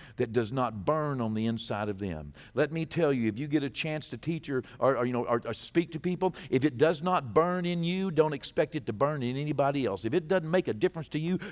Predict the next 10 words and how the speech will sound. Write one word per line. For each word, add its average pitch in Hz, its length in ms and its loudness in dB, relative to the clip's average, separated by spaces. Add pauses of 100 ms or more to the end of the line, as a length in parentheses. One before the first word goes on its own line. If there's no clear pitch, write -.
don't 160 180 6
expect - 540 -4
it - 100 -10
to 135 40 -6
make 151 180 0
a 104 60 -2
difference 120 340 -4
to 127 100 -10
anybody 160 500 0
else. 90 260 0